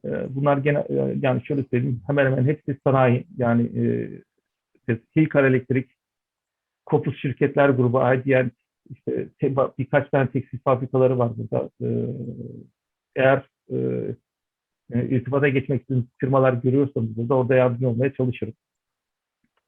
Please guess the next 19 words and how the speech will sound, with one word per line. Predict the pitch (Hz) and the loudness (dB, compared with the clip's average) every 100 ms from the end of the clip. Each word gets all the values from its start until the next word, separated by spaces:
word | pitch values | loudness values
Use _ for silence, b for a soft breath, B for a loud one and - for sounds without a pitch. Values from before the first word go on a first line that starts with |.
| _ _ _ _ _ - | _ _ _ _ _ -2
Beni | 131 139 | 0 2
dinlediğiniz | 139 151 139 135 | 2 2 2 -2
için | 135 - 147 | -4 -4 -6
teşekkür | - 139 127 135 156 | -2 -2 0 -2 -2
ederim. | 123 127 151 - _ | 0 0 -4 -10 _
Biz | 139 147 139 | -2 0 0
bir | 143 147 | -2 0
mühendislik | 139 143 135 156 - | 2 0 -2 -6 -8
firması | 143 127 123 | -2 -2 2
olarak | 120 120 120 _ | 2 2 0 _
çözüm | - 131 151 151 | 0 0 0 0
üretiriz, | 151 151 143 139 _ - | 0 0 -4 -6 _ 0
problem | 135 127 139 | 2 2 2
çözer, | - 123 135 - | 0 0 0 0
iş | 131 123 | -8 -8
bitiririz. | - 113 135 139 | -6 -6 -6 -6
Bu | 123 | -4
bizim | 117 135 | -2 0
özelliğimiz. | 120 123 120 117 123 | 0 2 0 0 -2